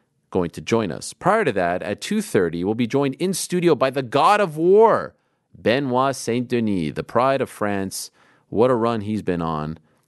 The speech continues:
Massive win over Matt Frevola this past weekend at Madison Square Garden. He's still in New York. Obviously, he's joining us in studio. I'm very excited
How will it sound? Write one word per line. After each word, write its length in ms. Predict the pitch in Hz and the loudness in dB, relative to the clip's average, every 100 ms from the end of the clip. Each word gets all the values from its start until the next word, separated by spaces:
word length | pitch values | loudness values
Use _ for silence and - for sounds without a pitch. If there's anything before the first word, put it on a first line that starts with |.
| _ | _
Massive 520 | 95 110 131 - 117 | -2 0 -2 -6 -4
win 200 | 110 113 | -2 0
over 220 | 110 101 | -2 -2
Matt 240 | 101 107 107 | -2 -2 -4
Frevola 420 | 98 90 104 101 | -8 -2 0 0
this 140 | 98 | -2
past 300 | - 98 92 | -4 -4 -4
weekend 280 | 104 95 98 | -8 -4 -4
at 80 | 90 | -2
Madison 360 | 87 95 - 95 | -4 -4 -6 -12
Square 260 | - 82 | -4 -4
Garden. 240 | 80 104 98 | 0 -2 -2
He's 160 | 104 | -6
still 260 | - 151 151 | 0 2 2
in 80 | 135 | 2
New 60 | |
York. 360 | 110 85 82 - | 0 0 -2 -4
Obviously, 500 | - 92 85 - 85 | -4 -4 -6 -8 -6
he's 140 | 82 82 | -6 -4
joining 260 | 92 90 | -4 -4
us 140 | 87 - | -6 -6
in 100 | 85 | -8
studio. 340 | - 82 87 | -4 -2 -2
I'm 80 | 82 | -2
very 180 | 95 101 | 0 -2
excited 480 | - 101 92 87 | -2 -2 0 -2